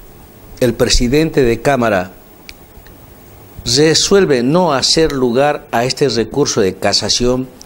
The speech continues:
inmediatamente la cooperativa presenta un escrito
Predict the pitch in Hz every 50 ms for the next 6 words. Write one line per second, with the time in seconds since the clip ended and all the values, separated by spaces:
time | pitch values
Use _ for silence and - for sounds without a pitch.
0 | - - - - - - - - - - - - - - - - - - - 160
1 | 160 156 156 156 156 156 156 160 180 196 196 190 196 - 139 143 160 160 135 -
2 | 127 113 110 110 - - 101 - 120 113 113 113 - - 156 156 156 151 147 147
3 | - - - - - - - - - - - - - - - - - - - -
4 | - - - - - - - - - - - - - - 127 139 135 - - 180
5 | 165 123 107 95 - - 85 82 - - - 131 135 127 - - - - 147 147
6 | 139 110 - - 98 98 -